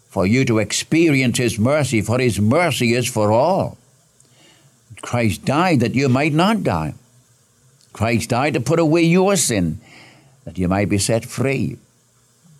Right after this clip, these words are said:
Provision has been made for you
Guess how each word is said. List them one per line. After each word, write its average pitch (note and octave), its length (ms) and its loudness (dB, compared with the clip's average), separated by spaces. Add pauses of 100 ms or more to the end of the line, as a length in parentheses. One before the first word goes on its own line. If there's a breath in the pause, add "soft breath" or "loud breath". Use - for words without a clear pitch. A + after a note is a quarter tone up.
(300)
Provision C#3+ 480 2
has G3 320 2
been A#2+ 280 0
made F#2 380 0 (880 soft breath)
for - 160 -8
you F#2+ 460 2